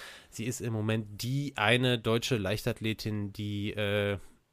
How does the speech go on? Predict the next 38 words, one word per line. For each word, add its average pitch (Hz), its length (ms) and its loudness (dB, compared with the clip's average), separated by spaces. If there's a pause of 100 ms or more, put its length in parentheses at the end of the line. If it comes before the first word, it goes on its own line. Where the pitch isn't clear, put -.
(120)
die 110 100 -6
diese 107 220 -2
Sportart - 640 6
in 113 160 -4
der 101 160 0
Welt 107 400 -2
ganz, 104 240 -4
ganz 104 240 -2
weit 98 140 -2
vorne 107 280 -4
präsentiert, 123 640 -2 (720)
äh, 107 160 -2
und 101 140 -2
repräsentiert. 113 880 -2
Und, 107 360 -6
äh, 107 160 -4
sie 101 140 -8
ist - 300 4
eben 117 280 0
auch 113 240 2
genau 107 320 0
das. 110 240 -2
Ich - 100 -4
finde, 113 180 -2
sie - 120 -6
ist - 200 -8
eine 104 200 -4 (100)
wahnsinnig 107 680 0
gute 104 280 -8
Repräsentantin, 101 680 -4
nicht 110 140 2
nur 123 100 2
für 110 140 -2
die 98 60 -2
Leichtathletik, 104 580 -2
sondern 101 220 -2
überhaupt 101 280 -2
für, 98 320 -4